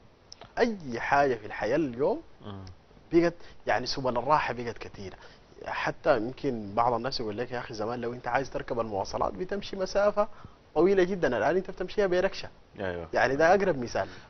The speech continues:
Speaker 2: هو ال-، هو العكس طبعًا، يعني أنت كلامك هذا حكاية واقع،
Speaker 1: مم.
Speaker 2: وهذا صحيح، لكن ال-، ال-،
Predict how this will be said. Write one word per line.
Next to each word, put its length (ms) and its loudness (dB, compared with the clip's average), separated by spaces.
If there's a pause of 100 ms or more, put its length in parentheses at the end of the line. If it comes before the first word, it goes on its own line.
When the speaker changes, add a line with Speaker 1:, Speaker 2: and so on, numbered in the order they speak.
(140)
Speaker 2:
هو 140 4
ال-، 120 2
هو 240 2
العكس 400 -2
طبعًا، 480 0
يعني 360 -6
أنت 180 -8
كلامك 460 0
هذا 520 0
حكاية 520 0
واقع، 380 2 (360)
Speaker 1:
مم. 100 -12
Speaker 2:
وهذا 240 -2
صحيح، 440 -2 (560)
لكن 540 0
ال-، 260 -2
ال-، 440 0